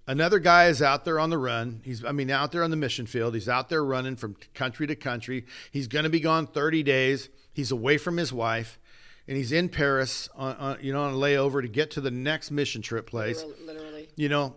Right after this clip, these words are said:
Speaker 1: and, and a girl comes on to him in a hotel, and he fails. And he comes home and repents, begins to work on his marriage,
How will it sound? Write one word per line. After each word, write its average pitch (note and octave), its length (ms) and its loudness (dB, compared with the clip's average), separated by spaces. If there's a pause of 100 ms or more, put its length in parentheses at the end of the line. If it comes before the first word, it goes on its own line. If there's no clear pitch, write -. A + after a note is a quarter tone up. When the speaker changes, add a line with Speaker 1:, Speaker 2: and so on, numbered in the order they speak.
(120)
Speaker 1:
and, D3+ 320 0 (640)
and E3+ 400 2 (300)
a F3+ 100 0
girl D#3 280 4
comes D3+ 260 -2
on D3+ 240 0
to D#3+ 100 0
him D#3+ 80 0
in D#3 80 0
a D3+ 80 0
hotel, D#3 460 -4 (1160)
and C3+ 140 -4
he C#3+ 120 -2
fails. C#3 720 2 (1400)
And D3 120 -2
he D3 60 -2
comes D3+ 360 -2
home C#3+ 180 -2
and A#2+ 120 -4
repents, - 920 -6 (420)
begins C#3 300 -2
to D3 80 0
work C#3+ 240 2
on C#3+ 100 2
his A#2+ 160 -2
marriage, C3+ 680 0